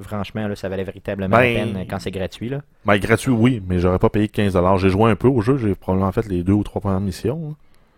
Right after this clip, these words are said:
Speaker 1: Mais moi, je l'ai, je l'ai
Speaker 2: Euh.
Speaker 1: acheté, puis je vais te dire, ça valait vraiment quinze piastres. Moi, je suis un fasciné de la Première Guerre mondiale, là, puis je, je trouve que on n'en parle pas assez. À toutes les fois que c'est la guerre,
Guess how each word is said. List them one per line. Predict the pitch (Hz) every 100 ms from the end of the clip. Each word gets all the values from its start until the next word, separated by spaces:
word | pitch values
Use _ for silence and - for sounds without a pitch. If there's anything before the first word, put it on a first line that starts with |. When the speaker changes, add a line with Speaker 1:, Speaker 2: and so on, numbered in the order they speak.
| _ _ _ _ -
Speaker 1:
Mais |
moi, | 104
je | 120
l'ai, | 92 80
je | 80
l'ai | -
Speaker 2:
Euh. | 80
Speaker 1:
acheté, | 78 165
puis | - 101
je | 104
vais | 104
te | 98
dire, | 127
ça | -
valait | 104 107
vraiment | 101 95
quinze | 101 95 90
piastres. | - 101 117 -
Moi, | 92 113
je |
suis | -
un | 95
fasciné | - 107 - 113 113
de |
la | 110
Première | 98 95
Guerre | 95 101
mondiale, | 98 87 98 123
là, | 113 107
puis | 95
je, | 87 87 - _ -
je | -
trouve | 110 113
que | 107 98 - _ _ - - _ -
on | 95
n'en | 95
parle | 95 95
pas | 101 98
assez. | 85 104 - _ - -
À | -
toutes | -
les |
fois | 110
que | 147
c'est | 117
la | 101
guerre, | 95 101